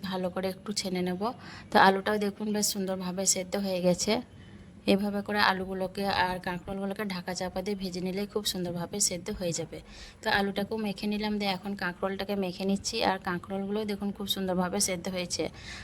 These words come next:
আর কাঁকরোলে যে মোটা দানা বীজগুলো আছে সেগুলোকে দেখুন আমি তুলে বাদ দিয়ে দিলাম। তো বেশ ভালো করে মেখে নিয়েছি। এখন টমেটোটাকেও মেখে নেব। আর টমেটোর খোসাগুলোকে আমি বাদ দিয়ে দিলাম। তারপর আমি ডিমটাকেও মেখে নিচ্ছি। আর ডিমটা খুব বেশি মিহি করে মাখবো না, ডিমটা যেন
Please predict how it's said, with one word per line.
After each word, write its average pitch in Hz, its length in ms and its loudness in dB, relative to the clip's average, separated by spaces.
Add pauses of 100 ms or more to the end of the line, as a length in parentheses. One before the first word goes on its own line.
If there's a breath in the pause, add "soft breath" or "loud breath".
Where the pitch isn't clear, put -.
(120 loud breath)
আর 196 180 6
কাঁকরোলে 208 440 2
যে 214 120 0
মোটা 196 320 0
দানা 190 260 0
বীজগুলো 185 380 -2
আছে 180 220 0
সেগুলোকে 185 380 -2
দেখুন 185 300 -4
আমি 190 180 0
তুলে 185 260 -2
বাদ 190 240 0
দিয়ে 175 140 -4
দিলাম। 185 260 -4 (340 loud breath)
তো - 120 -10
বেশ 202 180 2
ভালো 185 240 0
করে 190 200 2
মেখে 196 320 2
নিয়েছি। 202 340 0 (160)
এখন 202 220 0
টমেটোটাকেও 190 560 0
মেখে 214 280 0
নেব। 214 180 0 (480 loud breath)
আর 196 140 4
টমেটোর 196 420 4
খোসাগুলোকে 202 520 2
আমি 214 140 0
বাদ 196 240 4
দিয়ে 185 200 0
দিলাম। 196 220 4 (640 loud breath)
তারপর 202 260 2
আমি 208 220 6
ডিমটাকেও 196 460 2
মেখে 202 260 0
নিচ্ছি। 196 280 4
আর 185 160 2
ডিমটা 196 280 2
খুব 214 160 -6
বেশি 202 300 2
মিহি 190 240 2
করে 202 220 0
মাখবো 185 340 0
না, 220 120 2
ডিমটা 185 300 2
যেন 185 180 0